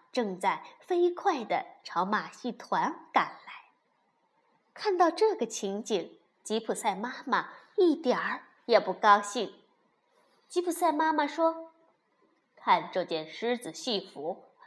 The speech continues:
多可爱，你们俩想不想钻进来？”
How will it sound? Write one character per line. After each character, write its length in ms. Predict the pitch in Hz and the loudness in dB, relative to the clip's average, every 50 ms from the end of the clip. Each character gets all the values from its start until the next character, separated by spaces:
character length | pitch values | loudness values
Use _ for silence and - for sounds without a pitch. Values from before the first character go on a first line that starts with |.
| _ - | _ -10
多 320 | - 190 180 208 208 269 - - | -10 -8 -8 -6 -8 -8 -8 -8
可 320 | - - - - - - - | -4 -2 -2 -2 -2 -6 -10
爱， 320 | - 185 165 - - - _ _ _ _ _ _ _ _ - - _ - | -10 -8 -8 -10 -14 -20 _ _ _ _ _ _ _ _ -20 -18 _ -6
你 100 | 247 214 | -4 -4
们 200 | 185 180 202 208 | -4 -4 -6 -4
俩 380 | 208 170 - 101 - - - - _ _ _ _ _ | -4 -4 -4 -6 -10 -14 -18 -20 _ _ _ _ _
想 280 | - - 247 285 185 | -2 -2 -2 -2 -2
不 140 | 180 247 240 | -4 -4 -6
想 400 | 233 - - 240 185 131 - - - - - _ _ _ - | -4 -2 0 2 2 2 0 -4 -12 -20 -20 _ _ _ 4
钻 340 | 370 320 294 330 392 415 | 4 4 4 2 -2 -6
进 240 | - - 427 311 226 | 0 0 2 2 4
来？” 220 | 180 160 - - | 2 2 0 -2